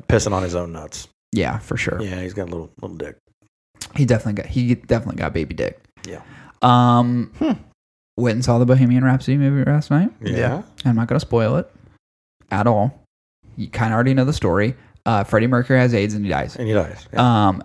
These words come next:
Speaker 2: but it is one of the best movies I've ever seen of all
Speaker 1: Now
Speaker 2: time.
Speaker 1: I don't need to see it.
Speaker 2: You don't,
Speaker 1: 'Cause
Speaker 2: 'cause
Speaker 1: I
Speaker 2: you know it.
Speaker 1: I know how it ends.
Speaker 2: Yeah, you definitely know how it ends.
Speaker 1: <laughs> No.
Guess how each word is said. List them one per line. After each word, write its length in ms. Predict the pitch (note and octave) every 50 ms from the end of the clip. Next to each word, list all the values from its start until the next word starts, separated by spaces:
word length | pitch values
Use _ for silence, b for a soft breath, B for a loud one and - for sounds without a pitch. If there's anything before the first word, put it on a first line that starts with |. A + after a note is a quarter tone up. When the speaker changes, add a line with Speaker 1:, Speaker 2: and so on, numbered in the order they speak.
| _ - A#2 B2+ -
Speaker 2:
but 320 | - A2 G#2 G2+ - - -
it 160 | - A2+ A2
is 300 | G#2+ G2+ F#2+ F#2+ F#2+ F#2
one 160 | G#2 G2+ F#2+ F#2
of 100 | F2+ E2+
the 120 | G2 F#2
best 260 | E2 - D#2+ - - -
movies 260 | - F2+ F2+ - -
I've 120 | D#2 D2
ever 160 | E2+ D2 C#2 -
seen 200 | - - - G2
of 80 | -
all 80 | - G#2
Speaker 1:
Now 80 | G#2+ A2+
Speaker 2:
time. 100 | B2+ C3
Speaker 1:
I 40 | A2
don't 160 | G2+ G2+ G2
need 120 | F#2+ F2+ E2
to 40 | E2+
see 220 | - - F#2+ F#2+
it. 160 | E2+ - - _ - B B B B B B _ -
Speaker 2:
You 100 | A#2 A#2
don't, 220 | A2+ G#2+ E2+ D#2 - _ _ - -
Speaker 1:
'Cause 120 | - G#2
Speaker 2:
'cause 180 | F#2 G2 F#2+ -
Speaker 1:
I 40 | - _
Speaker 2:
you 140 | - B2+ A#2+
know 160 | A2+ F2 C#2+
it. 80 | A#1+ - -
Speaker 1:
I 40 | -
know 120 | F#2 F2+
how 160 | F2 F2+ F2+ F2
it 40 | E2+
ends. 220 | F2 F2+ F2+ - -
Speaker 2:
Yeah, 220 | A#2+ A#2+ A2+ G#2+
you 120 | A2 G#2+
definitely 300 | A#2 A#2+ A#2+ - - D#3+
know 120 | C#3+ B2 A#2+
how 160 | B2 A#2 G2 F#2
it 60 | E2+
ends. 260 | E2 C#2 A#1+ - -
Speaker 1:
<laughs> 20 | A2+
No. 320 | G2+ F2+ D#2+ - -